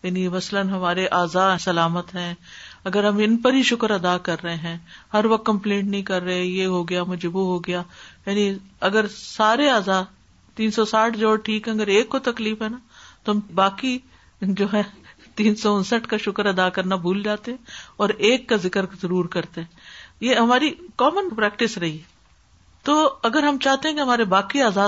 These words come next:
سلامت رہے تو ساتھ ہی یہ بھی ذکر کر دیں کہ شکر ہے اللہ کا کہ باقی سب ٹھیک ہے۔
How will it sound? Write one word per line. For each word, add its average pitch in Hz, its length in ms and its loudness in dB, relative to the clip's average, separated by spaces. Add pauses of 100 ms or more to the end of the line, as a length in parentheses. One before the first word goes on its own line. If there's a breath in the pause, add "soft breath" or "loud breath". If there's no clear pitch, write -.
سلامت 196 420 0
رہے 262 120 -2
تو 254 100 -10
ساتھ 233 340 0
ہی 233 80 0
یہ 262 80 2
بھی 254 120 -2
ذکر 196 300 -4
کر 190 140 -4
دیں 208 160 -6
کہ 233 100 -8
شکر 277 300 -4
ہے 277 60 -2
اللہ 226 260 -4
کا 277 160 -6 (400 loud breath)
کہ 226 80 -8
باقی 202 320 0
سب 220 220 -4
ٹھیک - 280 -8
ہے۔ 180 60 -16